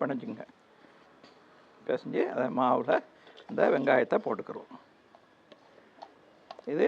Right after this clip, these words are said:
அஞ்சு மீடியம் சைஸ் வெங்காயம். உங்க குடும்பத்துல நல்லா பெரிய நிறைய பேர் இருக்காங்கன்னா, ஒரு கூட கூட வெங்காயம் போட்டுக்குங்க. இதுல கொஞ்சம் பொடியா நறுக்குன ஒரு சின்ன துண்டு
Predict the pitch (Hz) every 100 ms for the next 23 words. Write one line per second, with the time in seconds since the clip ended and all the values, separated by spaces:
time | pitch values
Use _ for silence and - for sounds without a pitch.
0 | 294 160 165 165 349 359 - - - 180
1 | 175 160 160 - 151 - 165 170 269 -
2 | - - - 160 151 190 196 185 196 311
3 | - - - 175 175 170 180 185 190 175
4 | 180 180 208 190 190 190 196 214 302 -
5 | - - _ _ _ - 226 262 - 262
6 | 226 226 214 190 185 170 147 135 123 113
7 | - - - - - _ _ _ _ _
8 | _ _ _ _ - _ 175 180 226 -
9 | 175 180 208 233 285 - _ - _ -
10 | 170 180 196 180 165 - 185 196 - 160
11 | - 190 190 226 233 202 190 196